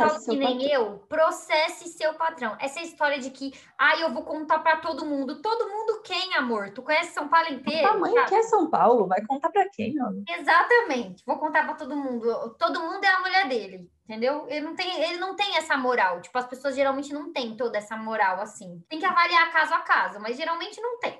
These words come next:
Speaker 2: Tem mais um conselho que é: não vista a camisa da empresa.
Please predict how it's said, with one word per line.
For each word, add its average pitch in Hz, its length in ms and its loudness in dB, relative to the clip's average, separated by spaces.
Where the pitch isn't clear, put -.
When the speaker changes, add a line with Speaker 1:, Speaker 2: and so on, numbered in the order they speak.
Speaker 2:
Tem 247 140 2
mais 247 260 -2
um 269 140 -4
conselho 254 480 0
que 233 160 -8
é: 208 280 -4
não 285 400 2
vista 262 420 -2
a - 140 -4
camisa 233 380 -2
da 226 80 -2
empresa. 233 420 -4